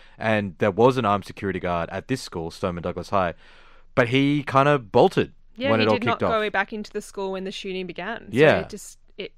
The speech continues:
Speaker 2: didn't play out. And, you know, I'm, I'm loath to come down morally on a s-,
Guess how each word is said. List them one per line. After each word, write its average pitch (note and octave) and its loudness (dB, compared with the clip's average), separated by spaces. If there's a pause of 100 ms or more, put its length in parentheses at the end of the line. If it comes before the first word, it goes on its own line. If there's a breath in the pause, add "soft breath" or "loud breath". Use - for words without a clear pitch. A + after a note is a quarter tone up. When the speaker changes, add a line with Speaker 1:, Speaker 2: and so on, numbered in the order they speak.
(100)
Speaker 2:
didn't C4 -8
play B3 -2
out. G3 0
And, A3 -4 (480 soft breath)
you C4 -6
know, B3 0
I'm, A#3+ 0 (280)
I'm A3+ -4
loath G#3+ 0
to G#3+ -8 (680)
come A3+ -2
down G#3 2
morally G3+ 0
on F#3+ -6
a F#3+ -8
s-, - -20